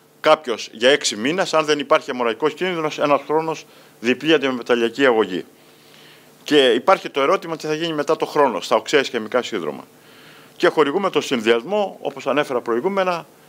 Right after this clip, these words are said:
ασπιρίνη οπωσδήποτε και ένα εκ των τριών, πρασουγκρέλ, τικάγκρελ και κροπιδογρέλ. Ένα εκ των τριών. Τώρα, τι θα γίνει μετά το, μετά το έφραμα του μυοκαρδίου; Είπαμε δώδεκα μήνες, αν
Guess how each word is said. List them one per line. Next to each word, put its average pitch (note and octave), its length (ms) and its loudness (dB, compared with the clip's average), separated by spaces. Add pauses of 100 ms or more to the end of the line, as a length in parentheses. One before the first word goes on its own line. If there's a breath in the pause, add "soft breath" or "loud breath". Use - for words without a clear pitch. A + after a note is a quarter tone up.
ασπιρίνη C3+ 560 0
οπωσδήποτε F3 680 -4 (440 soft breath)
και E3 100 2
ένα E3 140 4
εκ C#3 120 -4
των C3 240 -4
τριών, F#3 380 2 (380 loud breath)
πρασουγκρέλ, C#3+ 600 0
τικάγκρελ D3+ 560 0
και C#3 160 -6
κροπιδογρέλ. A#2+ 640 0 (1200 loud breath)
Ένα A#2 180 2
εκ G#2+ 100 -4
των G#2 140 -4
τριών. E2+ 320 -2 (840 soft breath)
Τώρα, C#3+ 420 4 (460)
τι A3 120 -2
θα F#3+ 120 2
γίνει F3 260 -4
μετά E3 300 2
το, D3+ 420 2 (640)
μετά C#3 320 2
το E3+ 100 4
έφραμα D#3 320 0
του C3 120 -8
μυοκαρδίου; B2 640 -2 (400 loud breath)
Είπαμε D#3+ 380 4
δώδεκα C#3 360 2
μήνες, C#3+ 320 -2
αν C3+ 240 -2